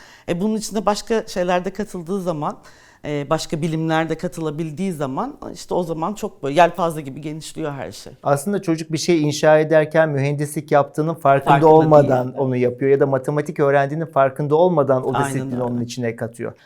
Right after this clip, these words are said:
Speaker 2: E, açılışta söylemiştim, "Başımıza icat çıkarma." derdi büyüklerimiz ama şimdi "Çocuğum icat çıkar." diyorlar. Nedir icat çıkarmak? Çocuk için anlamı nedir?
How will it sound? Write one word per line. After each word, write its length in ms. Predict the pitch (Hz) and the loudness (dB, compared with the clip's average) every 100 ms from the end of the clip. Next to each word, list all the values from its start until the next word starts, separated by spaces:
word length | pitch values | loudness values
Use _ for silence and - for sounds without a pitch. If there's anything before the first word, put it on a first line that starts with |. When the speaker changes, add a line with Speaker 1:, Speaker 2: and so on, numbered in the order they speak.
| _ _ _ _ _ - | _ _ _ _ _ -4
Speaker 2:
E, 240 | 135 131 127 | 0 2 2
açılışta 520 | 135 - 156 156 202 | 2 0 -2 0 2
söylemiştim, 640 | 175 147 160 165 - 139 | 8 8 8 2 -2 0
"Başımıza 380 | 131 131 156 151 | 2 2 0 4
icat 360 | 160 151 175 175 | 4 6 2 2
çıkarma." 520 | 175 165 151 143 131 | -2 4 6 6 2
derdi 380 | 135 135 127 127 | 4 4 2 2
büyüklerimiz 580 | 143 - 147 156 185 160 | 0 6 6 6 4 2
ama 200 | 156 170 | 2 2
şimdi 340 | - 175 160 | 0 -2 0
"Çocuğum 400 | 185 175 185 170 | 2 4 4 4
icat 460 | 147 175 190 185 - | 4 4 6 4 2
çıkar." 400 | 165 151 135 123 | 6 8 8 8
diyorlar. 480 | 139 131 127 123 | 6 8 6 4
Nedir 260 | 135 214 226 | 2 2 2
icat 400 | 156 143 143 135 | 0 4 4 4
çıkarmak? 500 | - 139 127 127 127 | 0 0 2 0 -2
Çocuk 300 | 156 151 180 | -2 -2 -4
için 180 | 165 147 | -6 0
anlamı 420 | 131 120 113 113 | 0 2 -2 -2
nedir? 460 | 113 - - - | -8 -10 -18 -18